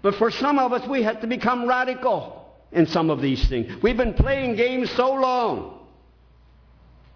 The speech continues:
that we need to take some radical moves to enter in and begin to possess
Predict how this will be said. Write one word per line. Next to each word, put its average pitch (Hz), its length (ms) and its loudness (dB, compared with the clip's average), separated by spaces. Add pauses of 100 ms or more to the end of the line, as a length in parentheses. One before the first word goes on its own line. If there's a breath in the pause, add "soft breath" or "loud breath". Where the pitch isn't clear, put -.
(600)
that 135 120 -2
we 262 160 0
need 247 200 0
to 240 100 0
take 233 260 -2
some 202 300 0
radical 226 440 0
moves 202 680 -2 (720)
to 196 140 2
enter 226 400 2
in 254 280 2
and 202 140 0
begin 190 440 0
to 190 100 -2
possess 208 600 0